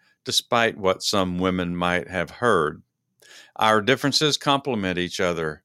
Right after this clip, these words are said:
literally perfectly. The young grow stronger from the wisdom and leadership of the old,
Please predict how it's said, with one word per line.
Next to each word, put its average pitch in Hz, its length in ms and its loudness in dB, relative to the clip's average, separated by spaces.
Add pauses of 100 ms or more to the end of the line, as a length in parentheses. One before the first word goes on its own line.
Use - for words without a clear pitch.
(140)
literally 98 680 0 (380)
perfectly. 92 720 0 (1080)
The 104 120 -2
young 139 260 4
grow 127 180 4
stronger 139 640 2
from 104 160 -4
the 98 100 0
wisdom 117 460 0
and 101 100 -4
leadership 123 540 -2
of 98 140 -6
the 107 120 2
old, 120 400 2